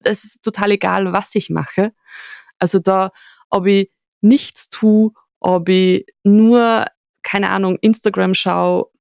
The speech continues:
ob ich nur meinen Kaffee trinke, ob ich journal, ob ich Yoga mache, also da geht's nur um dieses, da geht's nur um mich.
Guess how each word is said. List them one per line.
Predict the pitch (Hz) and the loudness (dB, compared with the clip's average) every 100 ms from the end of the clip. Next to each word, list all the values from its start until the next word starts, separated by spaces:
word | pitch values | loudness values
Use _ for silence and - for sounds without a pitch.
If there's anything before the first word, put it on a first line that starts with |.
| _ - | _ -4
ob | 180 | 0
ich | 190 | 2
nur | 196 | 2
meinen | 185 | 2
Kaffee | 175 170 208 208 | -2 -4 -2 -2
trinke, | - 180 175 - | 0 -2 -2 -4
ob | - 170 | -4 0
ich | 185 185 180 | 2 2 0
journal, | - 190 185 196 185 180 - | -2 0 2 2 2 0 -2
ob | 175 170 | -2 0
ich | 175 170 - _ - | 0 -2 -10 _ -2
Yoga | 175 190 226 190 | 2 4 4 2
mache, | 180 185 - - | 0 -2 -6 -8
also | - - | -6 -2
da | 175 | -2
geht's | 175 185 175 | 0 0 2
nur | 196 208 | 4 4
um | 202 | 4
dieses, | 196 180 190 - | 2 2 2 0
da | - | -2
geht's | 202 202 | 0 2
nur | 202 | 2
um | 190 | 4
mich. | 190 - - | 4 0 -6